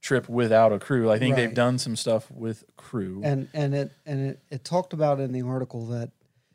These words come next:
Speaker 2: uh, there was, like, like, thirty different stations that they were gonna be watching it from when they did it.
Speaker 1: Really?
Speaker 2: Yeah. And I just,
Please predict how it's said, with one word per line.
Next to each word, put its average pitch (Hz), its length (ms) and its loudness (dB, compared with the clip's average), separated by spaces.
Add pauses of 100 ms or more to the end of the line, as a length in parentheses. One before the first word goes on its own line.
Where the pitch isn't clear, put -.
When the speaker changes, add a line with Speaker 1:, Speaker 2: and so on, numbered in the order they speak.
(160)
Speaker 2:
uh, 117 300 -4
there 123 200 -4
was, 120 240 -4
like, 117 380 -10 (640)
like, 123 280 -8
thirty 143 340 2
different 131 440 -4
stations 120 640 -4
that 123 120 -10
they 127 120 -6
were 120 160 -8
gonna 127 240 -4
be 123 80 -2
watching 127 460 -6
it - 120 -14
from 127 260 -8
when 127 180 -4
they 120 100 -4
did 123 360 -6
it. - 180 -14
Speaker 1:
Really? 113 280 -2 (240)
Speaker 2:
Yeah. 123 240 -4 (540)
And 143 320 -2
I 160 160 4
just, 170 280 0